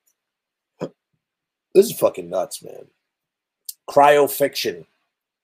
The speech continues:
While the chances of immortality may be slim, this is like the Jerry Springer final moment here. While the chances of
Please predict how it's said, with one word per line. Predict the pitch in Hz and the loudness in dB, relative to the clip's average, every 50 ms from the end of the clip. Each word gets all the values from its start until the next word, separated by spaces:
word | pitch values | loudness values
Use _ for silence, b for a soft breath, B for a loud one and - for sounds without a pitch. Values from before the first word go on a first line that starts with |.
| _ _ _ _ _ _ _ _ - | _ _ _ _ _ _ _ _ 4
While | 139 165 180 | 6 6 6
the | 185 | 4
chances | 175 - - 226 254 262 254 254 220 | 2 2 2 2 2 0 -2 2 4
of | 226 190 208 | 4 4 4
immortality | 208 196 190 185 170 165 - 180 170 170 175 175 170 170 170 160 | 2 2 2 0 0 0 0 2 2 4 2 2 0 -2 -4 -4
may | 143 135 131 147 160 165 170 170 | -6 -4 -2 -2 0 0 0 -2
be | 160 131 143 143 147 147 143 | -2 -2 -4 -4 -4 -4 -4
slim, | - - - 156 143 135 | -4 -2 -2 -2 -2 -2
this | 139 131 - | -2 -4 -4
is | 156 123 | -2 2
like | 143 139 123 - | 2 2 2 0
the | 127 110 | -4 -4
Jerry | - 123 123 120 117 | -2 -2 -2 -2 -4
Springer | 113 - - - 127 120 113 107 101 | -6 -8 -6 -6 -6 -4 -6 -6 -8
final | - - 120 117 110 107 104 | -6 -6 -4 -4 -2 -4 -4
moment | 101 104 107 104 101 98 - | -4 -4 -6 -6 -6 -10 -14
here. | 92 95 92 95 - _ _ _ _ _ _ _ _ _ _ _ - | -12 -12 -12 -12 -14 _ _ _ _ _ _ _ _ _ _ _ 4
While | 170 196 220 | 6 6 6
the | 226 - | 6 2
chances | - 254 277 302 277 - 247 196 | 2 2 2 2 2 -2 -2 0
of | 208 170 - | -2 -2 -2